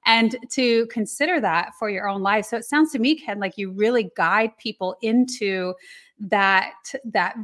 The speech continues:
visionary process of what exactly it is that they want. And I wanna, I wanna go back a little bit too, because when we talk about your experiences in,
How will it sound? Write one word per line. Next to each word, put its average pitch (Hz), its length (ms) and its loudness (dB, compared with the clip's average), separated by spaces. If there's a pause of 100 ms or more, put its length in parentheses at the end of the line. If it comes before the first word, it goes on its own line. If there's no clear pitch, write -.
visionary 196 800 0
process 196 800 -6
of 190 180 -6
what 202 300 -2
exactly 185 640 -4
it 180 80 -6
is 175 160 -8
that 180 160 -12
they 170 120 -8
want. 175 340 -2 (640)
And 269 380 6
I 262 80 2
wanna, 277 480 2
I - 40 -10
wanna 302 220 -2
go 339 120 -2
back 247 360 2
a 302 60 -4
little 220 160 -2
bit 208 220 -6
too, 262 260 -4
because 233 500 -4
when 226 160 -4
we 226 120 -2
talk - 360 -6
about 208 360 0
your 202 220 -4
experiences 202 1080 -6
in, 202 280 -6